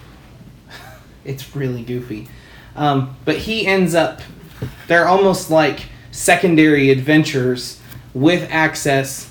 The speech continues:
and the characters that appeared in, um, in the D C versus Marvel book. Um, so he gets,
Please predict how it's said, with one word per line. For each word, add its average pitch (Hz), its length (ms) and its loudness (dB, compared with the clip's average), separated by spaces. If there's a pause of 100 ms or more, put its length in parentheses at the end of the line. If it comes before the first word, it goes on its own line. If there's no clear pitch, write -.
(220)
and 147 520 0 (680)
the 156 100 -2
characters 143 680 0
that 127 180 -4
appeared 131 500 0
in, 127 480 -2 (500)
um, 117 460 -8 (140)
in 135 320 -2 (280)
the 131 180 2
D 131 200 -4
C 135 160 -6
versus 123 360 -6
Marvel 143 360 2
book. 104 300 -8 (640)
Um, 127 540 -4 (1000)
so 123 480 0 (560)
he 151 560 0 (140)
gets, - 640 -6